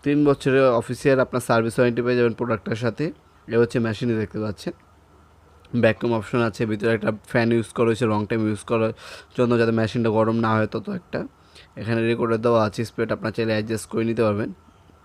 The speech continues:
ফোন সেট আপনার সুইচ দেওয়া আছে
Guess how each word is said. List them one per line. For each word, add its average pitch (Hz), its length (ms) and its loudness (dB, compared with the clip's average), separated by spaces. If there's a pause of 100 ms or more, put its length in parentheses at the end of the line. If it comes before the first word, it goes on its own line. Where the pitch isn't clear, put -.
(760)
ফোন 117 180 2 (100)
সেট 123 180 0
আপনার 123 200 -2
সুইচ 117 280 -2
দেওয়া 120 240 6
আছে - 200 -8